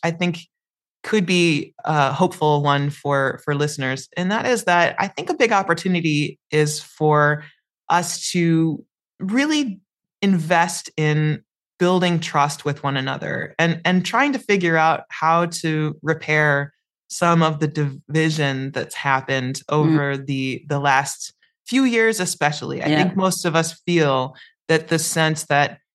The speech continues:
Speaker 1: there's good, been growing divisiveness in politics. There's been growing divisiveness in sort of cultural discourse.
Speaker 2: Mm-hmm.
Speaker 1: And that we feel that most online, you know, sort of
Speaker 2: Yes.
Speaker 1: in,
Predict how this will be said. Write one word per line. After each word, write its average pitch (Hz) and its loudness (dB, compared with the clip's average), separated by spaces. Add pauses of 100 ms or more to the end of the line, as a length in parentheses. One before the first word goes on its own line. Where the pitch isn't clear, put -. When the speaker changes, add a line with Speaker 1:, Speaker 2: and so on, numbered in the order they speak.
Speaker 1:
there's 147 0
good, 147 -2
been 151 -2
growing 165 0
divisiveness 151 -2
in 143 -8
politics. 214 -2
There's 151 0
been 147 0
growing 143 0
divisiveness 135 -4
in 131 -8
sort 123 -8
of - -12
cultural 190 2
discourse. 165 0
Speaker 2:
Mm-hmm. 160 0 (360)
Speaker 1:
And 156 0
that 156 0
we 185 2
feel 214 0
that 170 0
most 156 -2
online, 151 0
you 185 -2
know, 165 2
sort 165 -2
of 151 0
Speaker 2:
Yes. 151 -2
Speaker 1:
in, 160 -2